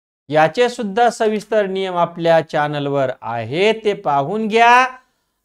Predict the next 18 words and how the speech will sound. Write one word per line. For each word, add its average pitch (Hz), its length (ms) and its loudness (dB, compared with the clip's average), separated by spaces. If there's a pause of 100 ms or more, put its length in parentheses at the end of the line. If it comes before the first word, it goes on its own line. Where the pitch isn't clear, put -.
(180)
आणि 214 800 2 (180)
if 175 220 -2
च्या 233 240 2
जागेवर 226 220 2
काय 226 260 2
करायचं? 240 760 2 (580)
अनलेस 185 500 0
वापरायचं. 190 880 0 (460)
इथलं 160 320 -2
do 180 260 2
not, 202 280 0
does 190 240 4
not, 214 320 0
did 175 260 -2
not 175 260 -4
काढून 160 320 -2
टाकायचं 196 800 0 (720)
आणि 220 800 0